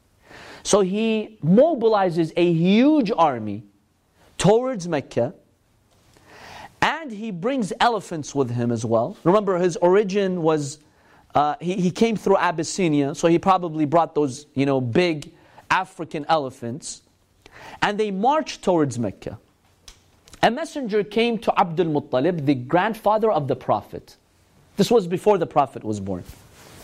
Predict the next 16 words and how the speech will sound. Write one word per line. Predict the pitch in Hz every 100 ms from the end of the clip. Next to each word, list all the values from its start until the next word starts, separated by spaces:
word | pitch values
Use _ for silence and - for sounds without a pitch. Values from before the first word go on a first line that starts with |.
| - - - _ _ _ -
He | 220
came | - 285 339
to | -
Abdul | 233 185 180
Muttalib | 139 127 117 104 110 - _ _ - -
and | 170
he | 196
told | - 247
him, | 190
"Look, | 175 170 -
Abraha | 135 160 180 185 202 214 - _ _ _ -
has | 139 127
mobilized | 160 185 160 165 151 139 120
a | 147
huge | 139 180 226 175
army | 160 156 143 147